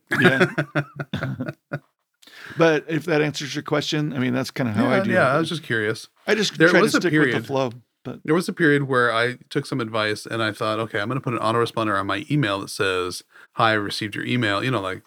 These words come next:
Speaker 2: some companies do, "Hi, I received your email. Get back to me within twenty-four hours." But then it was just <laughs> responding to everything. <laughs>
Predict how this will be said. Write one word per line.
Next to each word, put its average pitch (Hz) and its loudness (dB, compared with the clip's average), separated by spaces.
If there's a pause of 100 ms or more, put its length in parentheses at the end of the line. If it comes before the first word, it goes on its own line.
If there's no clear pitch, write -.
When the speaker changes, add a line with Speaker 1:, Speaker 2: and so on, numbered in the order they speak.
Speaker 2:
some 98 -8
companies 95 -12
do, 101 -10
"Hi, 117 -2
I 107 0
received 104 -4
your 104 -4
email. 139 2 (480)
Get 107 -4
back 98 -2
to - -12
me 101 -10
within - -12
twenty-four 104 -4
hours." 107 0 (360)
But 117 -2
then 143 4
it 147 0
was 120 -2
just - 0
<laughs> - -
responding 117 -4
to 107 -4
everything. 120 -4 (500)
<laughs> - -